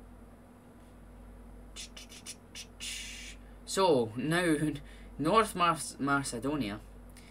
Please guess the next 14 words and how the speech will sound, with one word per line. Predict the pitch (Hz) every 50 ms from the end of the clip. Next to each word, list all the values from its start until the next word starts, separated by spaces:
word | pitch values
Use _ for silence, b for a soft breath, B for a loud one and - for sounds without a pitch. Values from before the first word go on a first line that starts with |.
| B B B B B B - - - -
We've | 127 127 131
got | 139 147
Ma-, | 165 165 165 -
North | - 165 175 185 190 - -
Macedonia, | 165 160 165 160 - 165 135 156 175 180 165 151 135 127 - -
and | 123 135
it's | 123 120 -
their | - 143 139 139
o-, | 139 135 131 - -
o-, | 131 131 127 131 131 -
home | - 196 214 214 208
shirt. | - - 127 147 160 - - - B B B B B B B B B B B B B -
Um, | - 147 147 147 151 151 151 147 151 151 151 147 117 -
now | - 180 175 160 147